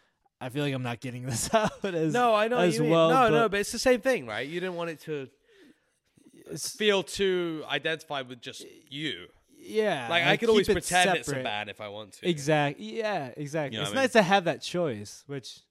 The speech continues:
Speaker 1: is, I think we're in a really good situation as far as, like, if we wanna do a solo set, but also full band.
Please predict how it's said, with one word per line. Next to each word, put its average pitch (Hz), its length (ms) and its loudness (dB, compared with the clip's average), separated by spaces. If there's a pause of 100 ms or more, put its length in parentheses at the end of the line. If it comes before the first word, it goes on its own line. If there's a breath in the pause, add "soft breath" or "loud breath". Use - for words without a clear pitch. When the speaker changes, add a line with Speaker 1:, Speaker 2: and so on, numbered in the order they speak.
Speaker 1:
is, 120 220 -16 (120)
I 131 80 -12
think 156 200 -8
we're 139 120 -6
in 139 100 -6
a 127 60 -6
really 127 200 -4
good 120 160 -8
situation 113 680 -8
as 104 120 -12
far 113 160 -8
as, 104 100 -10
like, 107 120 -12
if 131 120 -14
we 127 80 -8
wanna 127 280 -6
do 113 120 -8
a 104 60 -10
solo 156 380 -4
set, 143 420 -6 (320)
but 107 220 -12
also 113 360 -12
full 113 260 -10
band. 117 500 -10